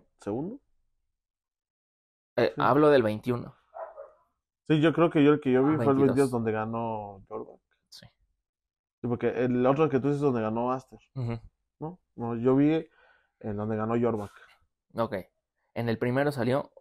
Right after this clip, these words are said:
Speaker 2: Príncipe Brillante con, o sea, él y su hijo, creo, con un equipo de él. Y eso fue lo que llamó la atención, pero no calificó. Aparte de que tenía como algunas cosillas ahí que,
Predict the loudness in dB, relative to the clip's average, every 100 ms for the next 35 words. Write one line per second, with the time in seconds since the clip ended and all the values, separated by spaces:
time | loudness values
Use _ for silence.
0 | _ _ _ _ _ -10 -8 -6 -4 -2
1 | -2 -4 -4 -6 -2 -2 -2 -8 _ -6
2 | -2 -2 -4 _ 0 0 0 _ _ _
3 | _ -16 -8 -6 -4 -6 -4 -6 -6 -12
4 | -14 _ -10 -8 -8 -16 -20 _ _ _
5 | _ _ _ _ -6 -4 -4 -8 -8 -6
6 | -4 -4 -6 -12 -18 -14 -8 -8 -8 _
7 | _ _ _ _ _ -4 -4 -4 -4 -4
8 | -4 -8 -10 -10 -12 -12 -12 -10 -8 -6
9 | -8 _ -8 -6 -4 -6 -8 -16 -20 _
10 | _ _ _ _ _ _ 0 0 0 -2
11 | -4 -4 -4 -6 -6 -6 -8 -8 -12 -12
12 | -12 -12 -16 -16 -20